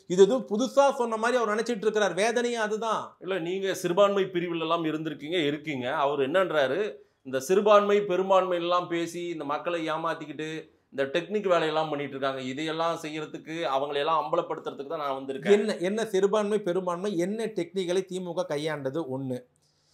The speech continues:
Speaker 1: இந்த என் ஆர் சி, சி ஏ ஏ, முத்தலக் தடை சட்டம், காஷ்மீர் முன்னூத்தி எழுபது, மாட்டுக்கறி விஷயம்,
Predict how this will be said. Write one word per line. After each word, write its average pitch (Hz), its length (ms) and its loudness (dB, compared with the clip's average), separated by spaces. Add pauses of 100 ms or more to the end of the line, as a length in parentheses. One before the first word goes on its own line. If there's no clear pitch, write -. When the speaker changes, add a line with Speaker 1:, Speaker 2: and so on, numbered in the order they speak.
(180)
Speaker 1:
இந்த 233 440 4
என் 196 220 4
ஆர் 226 160 2
சி, 165 300 -4 (320)
சி 226 320 -4
ஏ 185 200 4
ஏ, - 260 -6 (480)
முத்தலக் 202 420 2
தடை 170 240 0
சட்டம், 143 480 -6
காஷ்மீர் 190 440 -2
முன்னூத்தி 170 300 -6
எழுபது, 143 480 -2
மாட்டுக்கறி 175 500 -2
விஷயம், 135 440 -8